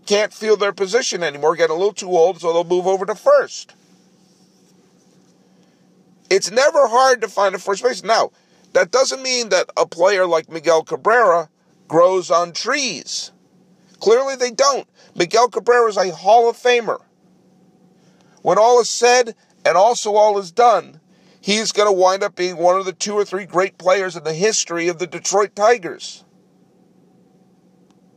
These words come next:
Now, his aura would be a lot different if the Tigers had an effective bullpen in twenty thirteen. That's not fair to him.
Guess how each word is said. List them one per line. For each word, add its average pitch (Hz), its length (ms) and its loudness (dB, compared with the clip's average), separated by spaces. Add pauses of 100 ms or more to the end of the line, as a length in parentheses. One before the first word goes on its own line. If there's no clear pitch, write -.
(340)
Now, 151 180 2
his 175 200 -2
aura 196 560 4 (320)
would 147 220 -4
be 135 140 -8
a 135 100 4
lot 117 380 0
different 202 480 -6 (1300)
if 156 240 0
the 170 320 -10
Tigers 151 480 -2
had 147 220 2
an 151 120 -6
effective 151 540 -4
bullpen 170 540 0 (800)
in 139 180 -4
twenty 131 380 -4
thirteen. 165 640 -6 (800)
That's - 240 -2
not 156 240 0
fair 254 360 2
to 233 100 -2
him. 226 460 -2